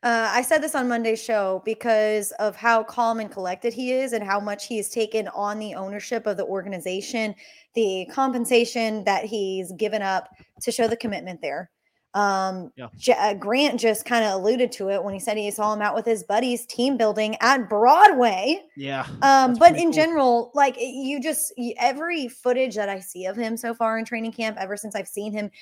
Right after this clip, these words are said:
Speaker 1: be with the Jets organization and every interview he's done out there, he just seems happy and comfortable.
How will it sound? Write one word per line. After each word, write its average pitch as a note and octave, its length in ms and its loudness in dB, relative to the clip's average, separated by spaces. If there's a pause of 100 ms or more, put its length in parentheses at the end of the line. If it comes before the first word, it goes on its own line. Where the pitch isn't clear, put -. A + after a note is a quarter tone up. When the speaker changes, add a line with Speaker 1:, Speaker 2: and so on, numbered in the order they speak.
(160)
Speaker 1:
be A3+ 120 2
with A#3+ 120 4
the A#3+ 60 0
Jets A#3 240 2
organization G#3+ 800 -2
and F#3+ 100 -6
every G#3 300 -4
interview G#3+ 400 -2
he's G3 240 -8
done F#3+ 220 -6
out A3+ 200 -2
there, B3 360 2 (260)
he B3+ 100 -2
just C#4+ 140 -2
seems C#4+ 180 -2
happy G#3+ 380 -4
and G3+ 100 -10
comfortable. B3+ 600 -4